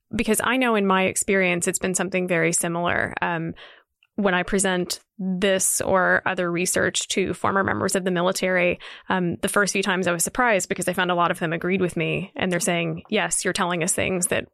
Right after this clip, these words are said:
we actually lived through." So they've experienced the, the bureaucracy. Um, but I do think that there is some potentially a meaningful difference, um, in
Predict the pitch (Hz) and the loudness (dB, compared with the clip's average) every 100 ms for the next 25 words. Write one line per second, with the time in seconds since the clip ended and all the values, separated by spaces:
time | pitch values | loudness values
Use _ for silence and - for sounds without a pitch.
0 | _ 196 - 180 - 190 185 139 185 185 | _ 0 0 0 -2 0 0 0 0 0
1 | 180 - - 208 - 185 180 175 - - | -2 -2 0 2 0 0 0 0 -2 -2
2 | 190 190 190 185 190 - 208 180 175 185 | 0 2 0 -2 -4 -2 0 2 2 2
3 | 180 185 185 180 190 196 - 101 - - | 0 2 2 2 2 0 2 0 -2 -8
4 | - - - - 196 - 214 233 233 220 | -12 -12 -4 -2 0 0 0 2 2 4
5 | 277 330 277 233 202 190 190 - - - | 2 4 2 2 4 4 4 0 -6 -20
6 | _ - - 277 277 - _ _ _ _ | _ -2 0 2 0 -2 _ _ _ _
7 | _ _ _ _ - 247 277 269 330 311 | _ _ _ _ -6 0 2 4 4 4
8 | 262 214 208 208 208 180 180 196 185 175 | 4 4 4 2 2 2 2 2 2 0
9 | 170 - - - - 196 190 180 - - | 0 -4 -6 -12 -2 0 2 2 -2 -6
10 | _ 220 190 180 | _ -2 2 0